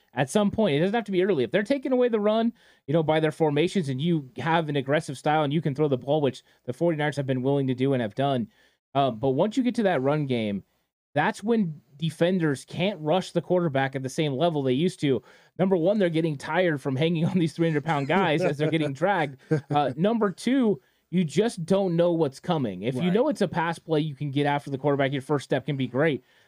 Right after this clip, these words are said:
Speaker 1: Um, but you come upfield too fast on the forty-niners, next thing you know, they ran you upfield. They pulled Kyle Juszczyk through. He lit up a linebacker, and Christian McCaffrey scampering downfield for a huge,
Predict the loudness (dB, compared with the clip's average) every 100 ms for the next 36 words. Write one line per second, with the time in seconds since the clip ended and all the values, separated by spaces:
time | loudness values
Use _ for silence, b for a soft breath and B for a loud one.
0 | b -2 -2 0 -2 0 -2 0 0 0
1 | -2 0 -2 0 0 2 0 0 -2 0
2 | 2 2 2 2 0 -4 -20 B -2 -2
3 | 0 -2 0 0 2 2 0 -2 -2 -2
4 | 0 0 0 0 -2 0 0 0 b b
5 | -2 2 0 2 2 2 0 0 0 0
6 | -2 2 4 2 0 B -2 2 4 4
7 | 2 0 2 2 2 2 2 0 0 -2
8 | -6 -4 -2 -2 -2 -6 -4 -4 -2 -4
9 | -2 -2 0 0 0 2 0 2 -2